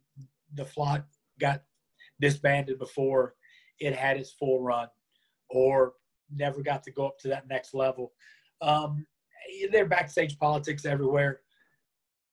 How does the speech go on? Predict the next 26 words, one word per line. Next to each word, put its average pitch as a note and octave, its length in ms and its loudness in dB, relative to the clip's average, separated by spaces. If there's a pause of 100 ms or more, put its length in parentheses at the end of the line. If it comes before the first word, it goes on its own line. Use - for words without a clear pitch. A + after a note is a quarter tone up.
(140)
Um, C#3 600 -2
I, D3+ 260 0
I D3 80 2
will C#3+ 160 0
never D3+ 240 4
forget C#3+ 600 0
one D3 300 -2
night C3+ 380 0
we C#3 160 -2
were C3 200 -2
coming – C#3+ 400 -2 (540)
back D3+ 360 0
through D3 180 -4
the C3 100 -6
curtain D3 380 -2 (1300)
and C3+ 320 -2
Hogan D3+ 280 2
and C3 100 -4
Bischoff C#3+ 500 0
were C3 160 0
the C3 100 -8
next C#3 480 -8
segment B2+ 400 -4 (1000)
to B2+ 80 -12
go C3 200 4
out. C3 280 0